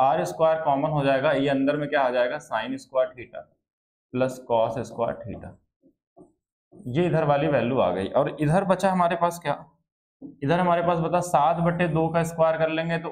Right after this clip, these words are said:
उनचास बटे में दो, चार आ जाएगा। और इसका square करेंगे, देखिए, तो ये उनचास बटे में चार गुणे में तीन, प्लस हमारे पास क्या आएगा, उनचास बटे में चार गुणे में तीन। तीन क्यों होगा? क्योंकि square करेंगे तो root three का तो तीन हो जाएगा। देखिए यहाँ पे इसकी value one हो जाएगी इस पूरे की।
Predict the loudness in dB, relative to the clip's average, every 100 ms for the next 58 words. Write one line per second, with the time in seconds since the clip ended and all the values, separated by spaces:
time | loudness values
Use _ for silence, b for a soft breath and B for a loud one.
0 | -4 -2 2 2 2 0 -4 -4 -6 -4
1 | -4 -4 -2 2 4 4 2 2 0 -6
2 | -14 _ _ _ _ -20 -20 -10 0 0
3 | 2 -4 -4 0 0 2 2 2 2 0
4 | 0 0 -2 0 2 2 2 2 2 0
5 | -2 -4 0 2 2 0 -2 -4 -6 -12
6 | -18 -18 _ _ _ _ _ _ -2 0
7 | 0 2 2 2 0 2 2 2 2 2
8 | 0 2 2 0 -2 -4 -4 -4 -6 -2
9 | 2 2 -2 -8 -20 _ _ _ -20 -20
10 | _ -8 -2 -2 -2 -4 -4 -4 -2 -2
11 | 0 0 0 0 0 -2 0 2 2 0
12 | 0 0 0 0 0 -2 -4 -4 -4 -4
13 | -6 -2 -2 -2 -2 0 2 2 0 0
14 | -2 -2 -2 2 2 2 2 2 0 0
15 | 0 -2 -8 -4 -2 -2